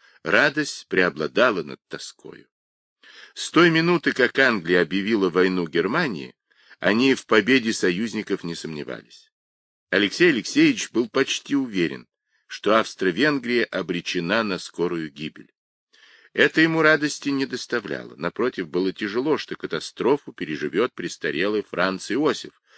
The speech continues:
которого он так почитал. Естественно, он думал и о том, что ему делать после возвращения на родину. В первый же день в большом возбуждении сказал жене, что если даже его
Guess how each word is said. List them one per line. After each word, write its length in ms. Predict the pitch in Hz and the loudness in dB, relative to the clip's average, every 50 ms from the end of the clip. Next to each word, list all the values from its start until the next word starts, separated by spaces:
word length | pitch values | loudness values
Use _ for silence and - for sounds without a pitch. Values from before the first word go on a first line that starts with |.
| - - | -20 -20
которого 460 | _ - - - - 76 69 69 64 69 | _ -8 -8 -6 -4 -4 -4 -4 -4 -6
он 140 | 69 67 | -8 -8
так 200 | - - 67 - _ _ | -8 -8 -10 -10 _ _
почитал. 500 | - - - - - - - - - _ _ _ _ _ _ _ _ _ _ _ _ _ _ _ _ _ _ _ _ _ _ _ _ _ _ _ _ _ - - - - - _ | -16 -12 -12 -12 -12 -12 -14 -18 -18 _ _ _ _ _ _ _ _ _ _ _ _ _ _ _ _ _ _ _ _ _ _ _ _ _ _ _ _ _ -20 -20 -20 -20 -20 _
Естественно, 640 | - 104 101 - - 196 220 - - 196 196 190 185 | -6 -6 -6 -2 0 -2 -2 0 -2 -2 2 2 4
он 140 | 175 170 139 | 2 2 4
думал 320 | 139 165 190 185 175 165 | 2 2 2 2 2 2
и 40 | 156 | 2
о 80 | 127 | 2
том, 320 | - - - 151 180 190 - _ _ _ - - _ | 2 2 0 0 0 0 -6 _ _ _ -20 -20 _
что 320 | - - - - - 135 151 | -10 -10 -8 6 8 8 8
ему 240 | 160 165 165 165 | 8 6 2 -2
делать 400 | 147 131 165 202 208 165 113 92 | -2 0 4 4 6 6 4 0
после 320 | - - 82 76 - - 76 | 0 -2 -4 -2 -2 -2 -2
возвращения 720 | 78 76 67 69 73 76 - - - - 73 67 65 65 | -2 -4 -2 -4 -4 -4 -4 -6 -4 -4 -6 -6 -6 -10
на 120 | 65 64 67 | -10 -10 -10
родину. 400 | 62 60 58 - _ _ _ _ _ _ _ _ _ _ _ _ _ _ _ _ _ _ | -10 -10 -14 -16 _ _ _ _ _ _ _ _ _ _ _ _ _ _ _ _ _ _
В 140 | _ - | _ -16
первый 360 | - - 127 151 160 143 147 127 | 0 2 4 4 6 6 4 4
же 140 | 98 107 | 4 2
день 400 | 104 78 71 104 117 127 143 147 _ _ _ _ _ _ _ - | 0 2 2 4 4 4 2 -2 _ _ _ _ _ _ _ -20
в 100 | 73 - | -14 0
большом 400 | - 90 90 - - 135 147 127 | 0 0 0 2 0 -2 0 0
возбуждении 640 | 104 90 78 67 78 78 67 62 82 113 131 127 | -2 -4 -2 -4 -8 -8 -4 -2 -2 -2 -2 -4
сказал 480 | 120 - - - 85 71 76 78 78 71 | -8 -10 -6 -8 -6 -4 -4 -4 -4 -4
жене, 360 | - 73 67 69 85 127 147 - _ _ _ _ _ _ _ _ _ _ | -6 -8 -6 -2 -2 -2 -4 -4 _ _ _ _ _ _ _ _ _ _
что 400 | - - - _ - 73 73 67 | -18 -18 -16 _ -8 -6 -6 -6
если 500 | 64 58 76 92 92 - - - 78 78 | -4 -2 -2 0 0 -2 -6 -8 -10 -10
даже 440 | - - 85 87 85 73 69 76 | -4 0 0 0 0 0 -2 -4
его 360 | 73 69 69 62 76 87 85 | -4 -6 -4 -2 -2 -2 -2